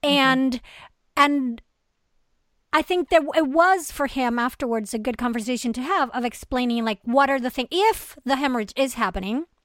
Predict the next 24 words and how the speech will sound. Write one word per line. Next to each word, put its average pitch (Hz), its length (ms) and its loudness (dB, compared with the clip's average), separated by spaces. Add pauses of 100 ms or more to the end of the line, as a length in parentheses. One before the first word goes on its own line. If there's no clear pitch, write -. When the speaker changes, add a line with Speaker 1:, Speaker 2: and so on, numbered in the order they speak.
(360)
Speaker 1:
Mm-hmm. 175 380 -4
Speaker 2:
what 247 240 6
are 247 140 4
the 220 140 0
steps - 600 -4 (600)
that, 214 280 2 (380)
because 302 600 0
even 339 340 0
though 302 360 4 (280)
it's 269 220 -4
so 311 280 4
scary, 320 460 0
there 302 320 4
are 269 600 2 (140)
medically 247 520 0
many 262 320 0
things 262 320 -2
that 214 180 -4
can 214 180 -4
be 202 120 -2
done 196 500 0 (920)
to 269 280 2
address 247 400 0
it. - 240 -14